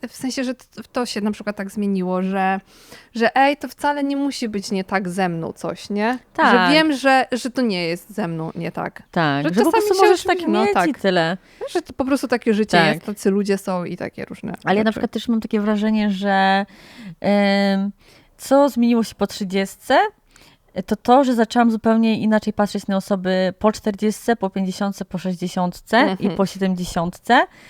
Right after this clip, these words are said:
Speaker 2: e, i w ogóle, bo jest chyba coś takiego, że zanim nie skończysz trzydziestu lat,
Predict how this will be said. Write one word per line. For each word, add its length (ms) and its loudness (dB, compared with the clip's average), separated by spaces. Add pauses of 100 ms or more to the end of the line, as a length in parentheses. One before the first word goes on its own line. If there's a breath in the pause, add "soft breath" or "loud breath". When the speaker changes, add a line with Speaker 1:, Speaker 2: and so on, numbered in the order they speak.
(340 loud breath)
Speaker 2:
e, 180 -2
i 120 0
w 60 -2
ogóle, 300 2 (640 loud breath)
bo 760 4
jest 340 0
chyba 240 0
coś 140 -8
takiego, 280 0
że 180 2
zanim 280 4
nie 100 4
skończysz 380 -4
trzydziestu 500 -6
lat, 480 4